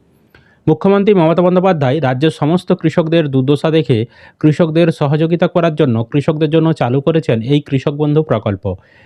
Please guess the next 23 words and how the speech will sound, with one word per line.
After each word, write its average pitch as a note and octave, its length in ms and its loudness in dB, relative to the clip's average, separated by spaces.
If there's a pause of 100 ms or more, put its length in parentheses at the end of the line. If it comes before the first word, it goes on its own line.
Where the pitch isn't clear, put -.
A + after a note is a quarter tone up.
(120)
এই E3 140 2
প্রকল্পের E3+ 480 0
আওতায় D#3+ 300 2
রাজ্যের C3 320 0
কৃষকদের C#3+ 560 -2
বছরে A#2+ 440 0
দুটি C3 280 0
কিস্তিতে D#3+ 440 0
টাকা C3 280 -4
দিয়ে C#3+ 180 0
থাকে D3 240 -2
রাজ্য G#2+ 280 -2
সরকার। A2+ 400 -4 (440)
একটি D#3 260 0
হচ্ছে F#3 280 2
খরিফ D3+ 320 -2
মরশুমের E3 480 0
টাকা, E3+ 320 -2
অপরটি D#3+ 380 -2
হচ্ছে F3 340 0
রবি A#2+ 240 0
মরশুমের A#2+ 480 0
টাকা। G2 280 -6